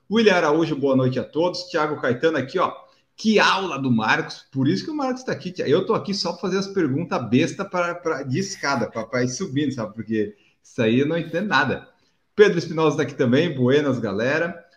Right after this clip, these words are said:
Jorge Paulo, boa noite, boa pauta sobre o mundo da corrida, tem muito marketing também. Com esse conteúdo fica mais claro que evoluiu os tênis de corrida. Vai ficar disponível pro podcast?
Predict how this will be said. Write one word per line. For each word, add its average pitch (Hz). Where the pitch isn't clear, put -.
Jorge 156
Paulo, 165
boa 156
noite, 165
boa 156
pauta 165
sobre 123
o 120
mundo 123
da 110
corrida, 143
tem 131
muito 147
marketing 127
também. 120
Com 147
esse 175
conteúdo 151
fica -
mais 135
claro 143
que 139
evoluiu 127
os 131
tênis 123
de 113
corrida. 147
Vai 240
ficar 185
disponível 165
pro 147
podcast? 143